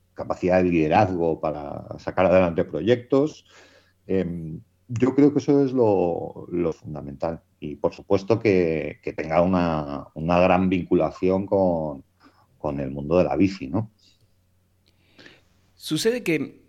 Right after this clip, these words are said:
Speaker 2: eh, estamos todos de acuerdo. Yo diría que hay poca gente que, que pueda decirnos, "Yo estoy en contra de la bicicleta", ¿no? Es como que la bicicleta ti-, se ha ganado un lugar.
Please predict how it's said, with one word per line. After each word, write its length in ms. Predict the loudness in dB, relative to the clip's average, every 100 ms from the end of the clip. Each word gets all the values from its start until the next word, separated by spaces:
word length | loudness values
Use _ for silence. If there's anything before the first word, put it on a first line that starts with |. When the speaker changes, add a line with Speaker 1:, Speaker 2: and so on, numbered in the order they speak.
| -12
Speaker 2:
eh, 480 | -6 -4 -6 -10 -20 _ _ -10
estamos 420 | -4 4 4 6
todos 240 | 6 8 6
de 100 | 2
acuerdo. 460 | 2 0 0 -2
Yo 140 | -2 0
diría 260 | 2 0
que 120 | 0 -2
hay 100 | -2
poca 300 | -2 -2 0
gente 420 | 2 2 2 0
que, 320 | 0 -2 -12 _ _ _ _ _ _ -12
que 100 | -10
pueda 240 | -4 -2
decirnos, 540 | -2 -2 -2 -2 -4 -6
"Yo 60 |
estoy 200 | -4 -2
en 120 | -2 0
contra 460 | 2 2 2 0
de 220 | 2 0
la 160 | 0 -2
bicicleta", 560 | -4 -6 -8 -8 -10 -14
¿no? 260 | -12 -10
Es 160 | -10 -8
como 200 | -6 -4
que 80 | -2
la 80 |
bicicleta 520 | -2 -2 -2 0 0 -2
ti-, 160 | -4
se 140 | -2 0
ha 60 |
ganado 360 | 2 2 2 2
un 140 | 2
lugar. 500 | 2 4 6 4 2